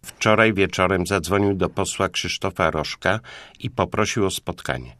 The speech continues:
Umówili się w kawiarni hotelu Interkontynental, z dala od wścibskich oczu dziennikarzy i polityków, ale dziesięć minut przed wyznaczonym terminem, gdy Terlecki parkował w podziemnym garażu w Złotych Tarasach, poseł poinformował go,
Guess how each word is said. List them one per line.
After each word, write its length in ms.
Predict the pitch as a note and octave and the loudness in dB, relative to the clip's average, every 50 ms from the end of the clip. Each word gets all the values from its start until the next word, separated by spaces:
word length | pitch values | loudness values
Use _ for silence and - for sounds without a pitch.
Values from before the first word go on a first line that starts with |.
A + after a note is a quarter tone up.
| _ - | _ -2
Umówili 500 | B2+ A2 A2 A2 F#2 G2+ A#2 A#2+ B2 A#2+ | 0 2 2 2 2 0 -2 -2 -2 0
się 200 | - - A2+ G#2 | 0 0 -2 -2
w 100 | - - | -2 -2
kawiarni 500 | - E2+ D#2+ F2 F#2 G2 G2 G#2 F#2+ F2 | -2 0 2 0 0 0 0 0 -2 -2
hotelu 480 | - F2+ E2+ - - F2 E2+ F2+ F#2+ | -2 -6 -6 -4 -2 0 0 0 0
Interkontynental, 1300 | - - A2 G2 - - F2 D#2+ - - F2+ F2 F2 - F#2 F#2 F2+ D#2+ D2 B1+ - D#2 D2+ E2 G#2 - - - - | -2 -2 -6 -4 -4 -4 -4 -4 -2 -4 -4 -4 -4 -2 -2 0 0 0 -2 -2 -2 -2 -2 -2 -2 -4 -10 -14 -12
z 140 | - E2+ D#2+ | -8 -4 0
dala 280 | E2 G2+ G#2 A2 A2 | 2 2 4 4 2
od 160 | A2 G2+ - - | 2 0 -2 -8
wścibskich 720 | - - - - - A2 F#2 - - - A2+ F#2 - - | -10 -10 -8 -6 -6 -6 -6 -6 -6 -6 -6 -6 -6 -8
oczu 240 | - A2+ - - G2 | -10 -10 -8 -6 -6
dziennikarzy 760 | F#2 F2 F#2 F2+ F2 F#2 F2+ F2 F2 F#2 F#2 G2 F2 F2+ G2+ | -4 -2 0 0 2 2 0 0 0 0 0 0 0 0 -2
i 80 | F#2+ E2 | -2 -2
polityków, 760 | - - F2+ E2+ D#2 D2 - - E2 - - - G#2 A#2 - - - - - - - - - | -2 -2 -2 -2 -4 -4 -6 -6 -6 -4 -4 -4 -4 -4 -6 -12 -20 -20 -20 -20 -20 -8 -2
ale 240 | - G2 F#2+ G2 F#2 | 0 2 2 2 2
dziesięć 480 | F2 A2+ A2 - C3 A#2 G2+ F2 - | 2 2 2 2 2 0 0 0 -2
minut 380 | G2 G2 G#2 G#2 G2+ F#2 - - | 0 0 2 2 0 0 -4 -8
przed 340 | - - - G#2 F2 E2 F2+ | -8 -4 -4 -4 -4 -4 -4
wyznaczonym 600 | F#2 E2+ - F#2+ F2 E2+ - G#2 G#2 G#2+ G2+ F2+ | -6 -2 0 0 0 0 0 0 0 0 0 0
terminem, 580 | - E2+ D#2 D2+ E2 E2+ D#2+ D2+ D2 E2+ G#2 F#2+ | -2 -4 -4 -2 -2 -2 0 -2 -2 -2 -2 -4
gdy 260 | F#2 F#2 F#2+ G#2+ G2+ | -4 -2 0 0 0
Terlecki 680 | - - G2 - F2+ F#2 F#2 F2+ F2 - - - B2 | 2 0 0 2 2 2 2 2 0 -4 -6 -4 -4
parkował 540 | A#2+ - G2+ F2+ - - G#2 G2+ F2+ A2 F#2+ | -2 0 0 0 0 -2 -2 -2 0 0 -2
w 40 | - | -2
podziemnym 600 | - - E2 C#2+ - - G2+ G2 G#2 G2+ F#2 F2 | -4 -6 -6 -4 -2 0 0 2 2 2 2 0
garażu 460 | D#2+ D2 E2 E2+ F2+ G2+ G#2 F2 F#2 D#2 | 2 2 2 2 2 2 0 -2 -6 -8
w 80 | D2+ | -6
Złotych 380 | D#2+ F2 F#2+ G#2+ F2+ - F#2+ - | -4 -2 -2 -2 -2 -6 -10 -6
Tarasach, 520 | - E2+ D#2+ E2+ F2+ F2+ - - A2 - | -2 -2 0 0 0 0 0 -2 -2 -2
poseł 440 | - _ - A2+ A2+ - - A#2 A2 | -4 _ -4 -4 -2 -2 -2 -4 -4
poinformował 880 | - - F#2+ F#2+ F#2 F2 E2 - E2 D2+ D2 F2+ G#2 G#2+ - G#2+ E2+ E2+ | -4 -2 -2 0 0 0 -2 -2 -4 -2 0 0 0 0 0 0 0 0
go, 260 | D#2+ F2+ E2+ F2 | 0 -2 -2 -2